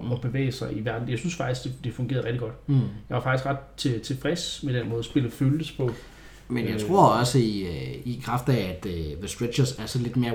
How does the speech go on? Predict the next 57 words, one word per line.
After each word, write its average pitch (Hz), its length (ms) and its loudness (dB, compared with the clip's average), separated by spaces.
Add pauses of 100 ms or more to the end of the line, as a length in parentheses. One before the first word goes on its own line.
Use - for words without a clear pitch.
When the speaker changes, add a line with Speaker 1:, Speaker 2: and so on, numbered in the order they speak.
Speaker 2:
wacky, 113 280 0 (280)
Speaker 1:
Ja. 139 140 2 (140)
Speaker 2:
øh, 107 280 2
og 98 60 -4
har 127 160 6
en 120 80 4
mere 117 300 0 (160)
sådan, 110 260 -4
både 131 200 6
grafikstil 143 640 4
og, 101 120 -4 (160)
og, 92 160 -10
og 107 160 -8
univers, 110 460 2
så 156 120 2
tror 151 200 4
jeg, 127 80 8
så 139 80 4
vil 135 160 6
man 120 120 6
også 127 180 0
være 120 140 0
mere, 120 220 0 (120)
øh, 92 260 -4
hvad 85 100 -8
hedder 95 140 -8
det, 92 140 -6 (360)
tilgivende 156 500 8
over 120 220 2
for, 120 120 -4
hvis 113 180 -4
fysikken 156 440 4
også 110 180 -4
er 107 40 -2
lidt 107 140 -4
wacky. 104 280 -4 (120)
Speaker 1:
Ja, 180 140 -4
ja. 127 120 2 (440)
Men 127 100 2
altså, 123 260 0
det 151 100 8
der, 156 160 6
der 143 80 6
er 143 140 6
på 156 60 2
et 139 60 4
tidspunkt, 156 160 6
hvor 123 160 0
du, - 40 -2 (320)
du, 135 60 0
du 131 60 4
har 131 220 2
to 180 260 4
typer 117 200 -2
patienter, 117 400 0
de 110 140 -6
almindelige... 131 500 6